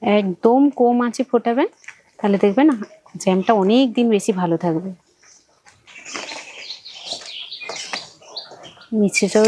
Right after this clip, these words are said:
ধীরে ধীরে গলছে। যেহেতু আমি কোনো প্রিজারভেটিভস ব্যবহার করিনি, তাই যেভাবেই বানাই না কেন সর্বোচ্চ তিন মাস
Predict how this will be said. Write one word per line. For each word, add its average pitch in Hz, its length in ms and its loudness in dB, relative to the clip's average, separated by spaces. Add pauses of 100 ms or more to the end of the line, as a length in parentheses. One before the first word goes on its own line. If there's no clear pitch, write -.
ধীরে 196 220 2
ধীরে 214 140 2 (120)
গলছে। 202 320 2 (2500)
যেহেতু 208 300 4
আমি 262 160 -2
কোনো 285 120 2 (100)
প্রিজারভেটিভস 247 640 0 (100)
ব্যবহার 233 340 0
করিনি, 254 300 0 (340)
তাই 240 140 4 (200)
যেভাবেই 233 500 2
বানাই 277 300 0
না 302 120 2
কেন 240 160 0 (160)
সর্বোচ্চ 233 440 -2 (180)
তিন 247 200 0
মাস 240 140 -2